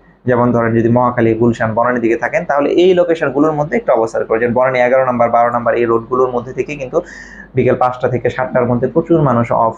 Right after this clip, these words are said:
হয়, আপনার অফিস থেকে বাসায় ফেরত চলে যায়। তো ওই সময়গুলোতে যদি সেখানে থাকেন, তাহলে কিন্তু ফিরতির ট্রিপ পাওয়াটা আপনার জন্য তুলনামূলকভাবে বেশ সহজ হবে। তখন কিন্তু পিক টাইম, মোটামুটি ভাড়া রেটটা ভালো থাকে, আবার জ্যামও বেশি থাকে,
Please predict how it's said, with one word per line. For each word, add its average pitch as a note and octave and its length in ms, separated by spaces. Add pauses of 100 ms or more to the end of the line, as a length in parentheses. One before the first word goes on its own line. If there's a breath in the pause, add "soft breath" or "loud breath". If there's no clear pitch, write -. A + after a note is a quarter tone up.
হয়, A#2+ 220
আপনার G#2+ 500
অফিস A2+ 380
থেকে A2+ 200
বাসায় A2 340
ফেরত A#2+ 280
চলে A#2+ 260
যায়। C3+ 220 (400 loud breath)
তো E3 140 (460)
ওই G#3 140
সময়গুলোতে G#3 580
যদি F#3 160
সেখানে E3 300
থাকেন, E3 320
তাহলে C#3 240
কিন্তু C3+ 180 (120)
ফিরতির G#3 460
ট্রিপ G3 220
পাওয়াটা E3+ 280
আপনার C#3+ 320
জন্য C3 320
তুলনামূলকভাবে B2 640 (520 soft breath)
বেশ A#2 180
সহজ A2+ 200
হবে। D3 220
তখন E3+ 160
কিন্তু F3+ 160
পিক G#3 200
টাইম, B2+ 160
মোটামুটি C3 240
ভাড়া B2 240
রেটটা C3 200
ভালো A#2 220
থাকে, A#2 200
আবার B2 180
জ্যামও C#3+ 400
বেশি C3 220
থাকে, C3+ 300